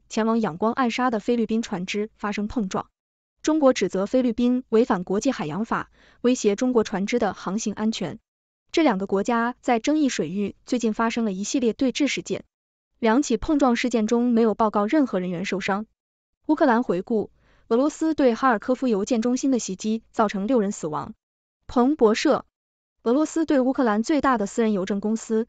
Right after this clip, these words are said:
Nova Pochta 的一个配送中心发动了导弹袭击，造成六人死亡，十六人受伤。这次袭击是由克里姆林宫军队使用导弹和无人机进行的。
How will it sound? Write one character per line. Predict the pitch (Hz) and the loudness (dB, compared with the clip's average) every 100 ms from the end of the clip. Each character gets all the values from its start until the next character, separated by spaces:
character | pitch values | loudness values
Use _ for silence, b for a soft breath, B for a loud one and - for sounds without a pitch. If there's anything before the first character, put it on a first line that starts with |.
| _ | _
Nova | - 262 320 302 277 - | -2 2 4 2 2 -2
Pochta | 285 262 - 226 | -2 -2 0 -2
的 | 196 | -2
一 | 185 | -4
个 | 214 | -2
配 | - | -2
送 | - 220 | 0 0
中 | 240 240 | 0 0
心 | 262 277 269 _ | 0 0 -2 _
发 | 240 | -2
动 | 240 226 | 0 0
了 | 196 | -2
导 | - | -4
弹 | 202 | -4
袭 | 208 185 | -6 -8
击， | - 226 240 _ _ _ | -4 -4 -4 _ _ _
造 | 277 | 0
成 | 247 226 | 2 2
六 | 294 | 2
人 | 214 | 2
死 | 220 180 | -2 -4
亡， | 156 156 226 _ - | -4 -6 -10 _ -12
十 | - | -2
六 | 233 262 | 2 2
人 | 185 | 2
受 | 196 190 | -2 -4
伤。 | 185 196 - _ _ _ _ - | -4 -6 -10 _ _ _ _ -2
这 | 339 | 0
次 | 285 | 0
袭 | - 226 | -2 -4
击 | 254 254 262 | 0 -2 -2
是 | - 277 | 0 4
由 | 233 | 4
克 | 240 294 | 2 0
里 | 262 | 2
姆 | 233 | 0
林 | 180 220 | 0 -2
宫 | 254 | -2
军 | 262 262 | 0 0
队 | 262 196 | 0 -2
使 | - - | -6 -2
用 | 214 240 | 0 0
导 | 202 | -2
弹 | - 240 214 | 0 0 0
和 | 208 | -2
无 | 202 | 0
人 | 220 233 | 2 2
机 | 285 | 0
进 | 285 240 | 0 -2
行 | - 156 | -2 -10
的。 | - | -12